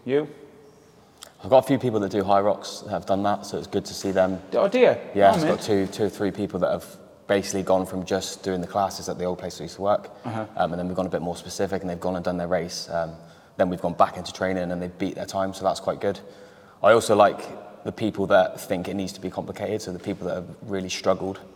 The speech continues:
Speaker 2: um, are kinda, like, just simplifying things, and watching them make progress is probably the best thing. People that have tried for years and years and just haven't really found something they enjoy, if I can help them find that, that's probably the best client for me.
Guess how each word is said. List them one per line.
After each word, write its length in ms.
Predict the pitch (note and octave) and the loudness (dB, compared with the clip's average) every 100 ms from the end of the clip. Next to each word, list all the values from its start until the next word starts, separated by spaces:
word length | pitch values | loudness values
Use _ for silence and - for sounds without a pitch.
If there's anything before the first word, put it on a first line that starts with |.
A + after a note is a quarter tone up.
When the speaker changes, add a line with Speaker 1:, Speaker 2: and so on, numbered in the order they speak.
| - - - _ _ - | -20 -20 -20 _ _ 0
Speaker 2:
um, 200 | F#2 F2 | 0 0
are 60 | - | -2
kinda, 240 | F#2+ F2+ | -2 2
like, 240 | F#2 - | 2 2
just 200 | - - | -2 -6
simplifying 500 | - F2 F#2+ F2+ F2+ | -6 -6 -6 -4 -6
things, 240 | E2+ F2 F2 | -6 -10 -8
and 100 | F2+ | -6
watching 320 | F2+ - F2 | -6 -6 -6
them 240 | F2+ F2+ F2 - - | -6 -6 -10 -14 -12
make 220 | E2+ - | -12 -10
progress 420 | F2 E2+ E2+ - | -12 -10 -10 -12
is 80 | - | -14
probably 220 | E2+ E2+ | -12 -12
the 80 | E2 | -10
best 260 | E2 - | -10 -12
thing. 100 | F2+ F2 - _ _ _ _ | -18 -20 -20 _ _ _ _
People 220 | G#2+ G2 | -2 2
that 60 | F2+ | 2
have 80 | D2+ | 2
tried 260 | G#2+ F#2 | 4 4
for 80 | F2 | 4
years 240 | F2+ F2 E2 | -4 -4 -4
and 100 | E2+ | -6
years 180 | F2+ F2 | -6 -6
and 80 | F2 | -8
just 140 | F2 | -6
haven't 220 | F#2 E2+ | -6 -6
really 140 | F2 F2+ | -8 -8
found 260 | - F2+ | -8 -10
something 220 | F2 E2 E2+ | -10 -12 -10
they 100 | F2 | -10
enjoy, 360 | E2+ F#2 F#2 F2 - - - - - _ - | -6 -4 -6 -8 -20 -20 -20 -20 -20 _ -10
if 100 | - | -2
I 80 | F2+ | -2
can 100 | F#2 | -2
help 200 | F#2 E2+ | -4 -4
them 120 | E2+ | -8
find 260 | F2 E2+ E2+ | -10 -10 -8
that, 160 | E2+ | -10
that's 220 | E2 D#2+ - | -12 -16 -14
probably 260 | E2 D#2+ | -12 -12
the 60 | D#2+ | -12
best 260 | E2 D#2 | -12 -12
client 220 | - E2+ D#2+ | -14 -18 -18
for 120 | |
me. 80 | - | -20